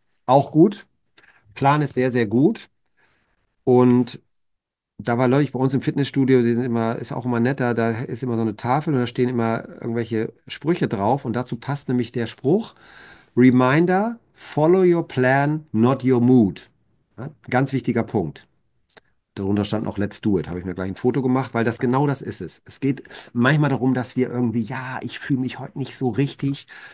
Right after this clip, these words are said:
ne? Gerade wenn ich mich nicht so richtig fühle, brauche ich erst recht den Sport. Ne? „Wenn du es eilig hast, gehe langsam“, ist so dieses, dieses Konzept dabei, ne? So.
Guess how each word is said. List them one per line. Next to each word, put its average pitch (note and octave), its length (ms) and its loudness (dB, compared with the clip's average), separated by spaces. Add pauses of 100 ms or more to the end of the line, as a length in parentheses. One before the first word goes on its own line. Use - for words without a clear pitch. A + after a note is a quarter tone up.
(120)
ne? F#3+ 220 0 (260)
Gerade B2 420 2
wenn G#3+ 320 0
ich - 140 -8
mich A#2+ 180 -2
nicht A2+ 160 -2
so A#2 60 -4
richtig A2 280 -4
fühle, C#3 320 2
brauche A#2+ 340 -2
ich A#2 100 -14
erst G#2 240 -10
recht F3 260 -4
den E2+ 120 -6
Sport. - 520 -12 (600)
Ne? D#3+ 140 -4
„Wenn A#2+ 100 2
du A#2 60 2
es A2 120 -6
eilig B2+ 300 0
hast, - 160 -6
gehe A#2+ 160 0
langsam“, G#2+ 420 0
ist - 120 -12
so F#2+ 80 -10
dieses, F2 320 -8
dieses F#2 280 -8
Konzept - 460 -8
dabei, - 440 -10
ne? D3 200 -6 (840)
So. F#2 260 -6